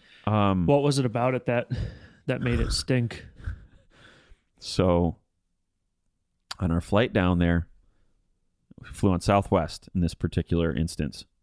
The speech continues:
Speaker 1: Not Southwest Airlines. You can choose your seat. Choose your own adventure. If it's, if it's available, you can sit there. And so one of the guys in the band and I, we sit in the exit row.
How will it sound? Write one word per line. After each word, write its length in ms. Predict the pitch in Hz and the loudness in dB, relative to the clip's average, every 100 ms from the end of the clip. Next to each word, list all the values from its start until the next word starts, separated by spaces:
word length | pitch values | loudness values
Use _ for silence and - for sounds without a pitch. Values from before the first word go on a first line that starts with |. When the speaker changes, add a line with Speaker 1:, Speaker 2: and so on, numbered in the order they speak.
| _ | _
Speaker 1:
Not 180 | 82 - | -6 -2
Southwest 500 | 110 95 - 101 - | 0 0 2 2 2
Airlines. 420 | 98 98 104 - | 2 2 0 2
You 100 | 120 | 2
can 140 | - 90 | 2 -4
choose 360 | - 120 120 | 2 4 4
your 100 | 117 | 2
seat. 360 | - 156 135 - _ _ _ _ - | 0 0 0 -4 _ _ _ _ 0
Choose 280 | 123 131 | 4 4
your 120 | 127 127 | 6 4
own 100 | 123 | 4
adventure. 500 | 110 127 135 76 - | 4 2 2 -2 -2
If 180 | 85 - | 0 2
it's, 340 | 117 - - - _ _ _ _ _ | 2 0 -8 -12 _ _ _ _ _
if 160 | 95 - | -2 2
it's 180 | 117 131 | 2 2
available, 640 | 113 120 127 131 143 143 | 4 4 4 4 0 0
you 160 | 92 98 | 0 0
can 160 | - 95 | 0 -2
sit 320 | - 95 - | 0 0 0
there. 260 | 73 71 - _ _ _ _ | -4 -4 -10 _ _ _ _
And 140 | - 98 | -2 0
so 440 | - 104 98 95 - _ _ _ _ _ _ _ | 2 4 4 2 -4 _ _ _ _ _ _ _
one 120 | - 110 | 0 2
of 40 | |
the 60 | 107 | 4
guys 220 | 104 104 | 2 2
in 60 | |
the 80 | 95 | 0
band 260 | 98 101 104 | 2 2 2
and 100 | 104 | 2
I, 280 | 98 95 - _ _ _ | 2 0 -4 _ _ _
we 120 | 98 98 | -2 -2
sit 280 | - 110 - | 0 0 2
in 140 | 98 | 2
the 100 | 92 - | 0 -2
exit 420 | 110 127 120 110 - | -6 -6 -2 -2 0
row. 340 | 85 69 64 | -2 -4 -8